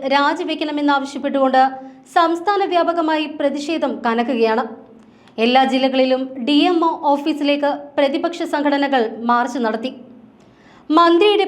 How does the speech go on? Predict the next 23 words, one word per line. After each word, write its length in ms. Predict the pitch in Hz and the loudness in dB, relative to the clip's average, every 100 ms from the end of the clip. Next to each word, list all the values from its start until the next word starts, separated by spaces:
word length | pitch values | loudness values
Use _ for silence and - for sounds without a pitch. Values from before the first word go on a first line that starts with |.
| - | 2
പത്തനംതിട്ടയിലെ 800 | 320 311 359 370 349 339 320 320 240 | 0 2 0 2 0 0 0 0 2
വീട്ടിലേക്ക് 540 | 285 294 311 285 285 262 - 240 | 2 2 0 0 2 0 -2 -4
ബി 120 | 277 277 294 | -2 0 0
ജെ 100 | 330 320 | -2 -2
പി 100 | 294 294 285 | -6 -4 -2
പ്രതിഷേധ 440 | 269 294 320 285 247 | -2 -2 -2 0 2
മാർച്ച് 220 | 226 233 220 | 0 0 -4
നടത്തി. 260 | 214 - - - - - - - - 226 | -4 -6 -12 -20 -20 -20 -20 -20 -4 2
മാർച്ച് 280 | 233 247 262 285 | 2 2 -4 -2
ചെയ്തവരെ 380 | 262 262 269 269 | 0 2 0 0
പോലീസ് 340 | 269 254 269 - 233 | 0 0 -4 -4 0
ബലം 240 | 262 294 302 | 2 2 0
പ്രയോഗിച്ച് 480 | 294 277 240 254 214 - 220 | 0 0 0 -2 -2 -4 -2
നീക്കി. 300 | 233 233 269 - - - - - - - - - 359 | -2 -2 -6 -8 -18 -20 -20 -20 -20 -20 -20 0 4
തലസ്ഥാനത്ത് 640 | 349 381 453 403 392 381 294 | 4 4 4 2 2 2 2
മന്ത്രിയുടെ 480 | 311 320 370 359 311 294 277 | 2 2 2 2 0 2 2
ഔദ്യോഗിക 440 | 302 302 349 330 320 | 2 0 -2 -2 -2
വസതിയിലേക്ക് 600 | 302 294 285 285 277 277 269 - - 269 | -2 -2 0 2 0 0 -2 -6 -8 -2
യൂത്ത് 320 | 302 302 370 320 | 0 0 0 0
കോൺഗ്രസ് 340 | 302 294 294 | 0 -4 -4
നടത്തിയ 260 | 285 294 285 277 | -2 -2 0 0
പ്രതിഷേധത്തിലും 640 | 269 285 285 285 269 262 208 208 247 | -2 -2 -2 0 2 2 0 -4 -2
സംഘർഷമുണ്ടായി. 720 | 233 277 - 226 226 233 | 0 0 0 0 2 2